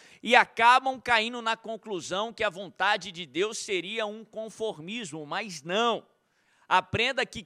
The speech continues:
contentamento é diferente de conformismo. Sim, a Bíblia nos ensina o contentamento, sermos felizes em todas as situações, ou melhor,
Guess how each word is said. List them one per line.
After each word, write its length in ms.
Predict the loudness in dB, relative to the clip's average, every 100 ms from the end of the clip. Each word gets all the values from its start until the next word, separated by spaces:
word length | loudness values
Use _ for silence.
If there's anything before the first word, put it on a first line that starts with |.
| _
contentamento 1200 | 0 0 -2 -6 -6 -4 -2 -4 -2 -4 -4 -4
é 60 | -6
diferente 640 | -6 -10 -6 -6 -6 -10
de 100 | -12
conformismo. 920 | -12 -12 -4 -2 -2 -2 -4 -4 -6 -14 _ -12
Sim, 500 | -6 -4 -2 -2 -4
a 60 | -4
Bíblia 280 | -6 -8
nos 220 | -8 -8 -10
ensina 400 | -8 -8 -4 -4
o 80 |
contentamento, 1200 | -6 -10 -10 -6 -6 -2 -4 -2 0 -2 -4 -12 -20 -14
sermos 640 | -8 0 2 2 0 -2 0
felizes 680 | 0 -2 -2 -2 -2 -4 -6
em 160 | -8
todas 540 | -6 -4 -2 -2 -2 0
as 120 | -2
situações, 800 | -4 -2 0 0 0 -2 -2 -2
ou 100 | 2
melhor, 400 | 4 8 8